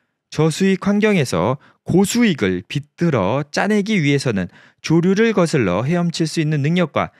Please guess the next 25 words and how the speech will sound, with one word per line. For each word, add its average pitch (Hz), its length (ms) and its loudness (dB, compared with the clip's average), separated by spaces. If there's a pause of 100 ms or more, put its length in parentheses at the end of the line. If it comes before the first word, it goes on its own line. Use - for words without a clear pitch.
(200)
상대적으로 196 880 0
적은 120 400 -2 (280)
유망한 151 460 0
자산을 131 600 -2
발굴할 120 500 -2
수 - 140 -8
있는 127 240 -4
능력이 110 400 -4
필요하다. 113 400 -4 (580)
그러기 143 440 0
위해서는 143 540 0 (240)
탁월한 202 460 0
기술과 156 520 -2 (260)
높은 233 440 -2
리스크 170 340 0
감수, 110 500 -2
운 143 240 -2
등이 120 480 -4 (220)
모두 120 320 -2
기반이 123 580 -2
되어야 120 300 -2
한다. 98 260 -6 (960)
반면 143 540 0
고수익 196 500 -2
환경은 175 440 0